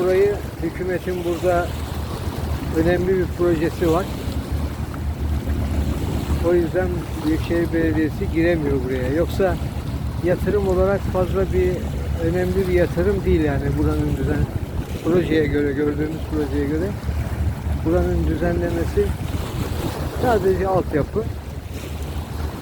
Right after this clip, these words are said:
Üstünde de büfe, kafeteryalar işte. Yani hiç de fazla bir masraflı bir iş değil.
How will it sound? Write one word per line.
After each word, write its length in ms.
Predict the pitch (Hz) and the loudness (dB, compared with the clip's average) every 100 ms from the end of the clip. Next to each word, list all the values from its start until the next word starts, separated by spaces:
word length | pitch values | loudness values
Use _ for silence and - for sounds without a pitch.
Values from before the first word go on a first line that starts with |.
| - | -2
Üstünde 400 | 190 - 202 160 | -2 0 2 4
de 120 | 196 - | 2 0
büfe, 280 | - 202 190 | 0 -2 0
kafeteryalar 720 | 185 - 185 185 170 147 131 120 - | -2 -2 -2 0 2 2 0 -4 -6
işte. 160 | - 190 - - - - - - - - - - - - - - - - - - - - - 202 | -6 -6 -6 -10 -8 -8 -10 -8 -8 -8 -6 -6 -4 -4 -4 -4 -4 -6 -6 -6 -6 -6 -6 -2
Yani 220 | 202 202 180 - - - - - - - | 0 0 -2 -6 -6 -6 -6 -6 -6 -4
hiç 200 | 240 - | -4 -2
de 80 | 208 | -2
fazla 480 | - 190 170 196 175 | 0 0 2 0 2
bir 160 | 190 180 | 0 0
masraflı 680 | 175 165 180 170 - 196 196 - - 165 | -2 -2 -4 -4 -2 -4 -4 -6 -8 -6
bir 280 | 180 - - | -6 -4 -4
iş 60 | |
değil. 140 | 359 | -4